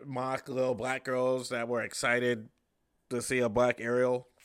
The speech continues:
People are weird, dude. People are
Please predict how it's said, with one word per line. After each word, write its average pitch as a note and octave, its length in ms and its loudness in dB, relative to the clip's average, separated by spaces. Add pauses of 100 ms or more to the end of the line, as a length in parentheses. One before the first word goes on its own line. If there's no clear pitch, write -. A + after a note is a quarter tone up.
(4000)
People D#3+ 240 -2
are G2+ 80 -2
weird, F#2+ 340 -4
dude. F2 320 -10 (2750)
People F#2+ 420 -12
are G2+ 200 -10